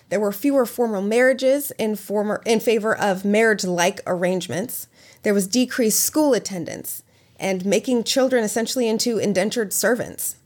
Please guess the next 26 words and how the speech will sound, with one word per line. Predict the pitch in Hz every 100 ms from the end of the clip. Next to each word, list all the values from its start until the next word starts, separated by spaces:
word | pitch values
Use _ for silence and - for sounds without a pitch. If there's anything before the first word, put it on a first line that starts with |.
| _ _ _ _ _ _ _
To | -
summarize, | - 277 277 214 165 175 180 -
these | 202 254 277
sanctions | - 262 254 254 226 208
resulted | 202 202 196 220 180
in | 190 202 -
extensive | - - - 247 254 247 226 190
violation | 175 180 190 185 185 175 175 -
of | 196 185
Haitians' | - 220 214 208 190 185 -
human | 240 233 190
rights. | 202 107 - - - - - - _
And, | - 175 220 247 -
as | - 180
is | 220 208
always | - 220 254 196
the | 202
case | - 180 180
in | 175
these | 175
situations, | 180 185 165 156 - 180 254 - - - _ _
these | 214 233 196
violations | 180 208 240 233 262 247 208
impacted | - 220 - 220 208 196
the | 202
most | 196 190 -